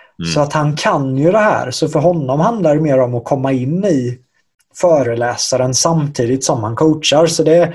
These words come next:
Speaker 2: det är några steg vi behöver se över där. Men Kim Julin är, eh, definitivt en person som med rätt inställning, om han tränar, kommer bemästra det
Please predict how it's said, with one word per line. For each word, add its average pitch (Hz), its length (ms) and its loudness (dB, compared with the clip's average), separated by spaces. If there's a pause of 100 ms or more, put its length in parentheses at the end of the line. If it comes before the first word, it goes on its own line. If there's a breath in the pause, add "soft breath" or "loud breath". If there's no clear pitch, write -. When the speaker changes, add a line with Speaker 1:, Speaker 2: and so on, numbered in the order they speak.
(100)
Speaker 2:
det 165 80 4
är 175 60 4
några 196 180 4
steg 170 560 0
vi 151 160 2
behöver 151 320 2
se 139 220 0
över 143 280 2
där. 165 300 0
Men 143 320 -2 (360 loud breath)
Kim 170 220 0
Julin 185 600 0
är, 131 440 -2 (160)
eh, 143 60 -4
definitivt 170 840 -2
en 135 120 -4
person 127 580 -2
som 151 220 0
med 160 140 2
rätt 185 240 0
inställning, 143 640 -2
om 139 140 2
han 139 100 0
tränar, 131 420 0
kommer 135 280 -2
bemästra 127 720 -4
det 220 120 0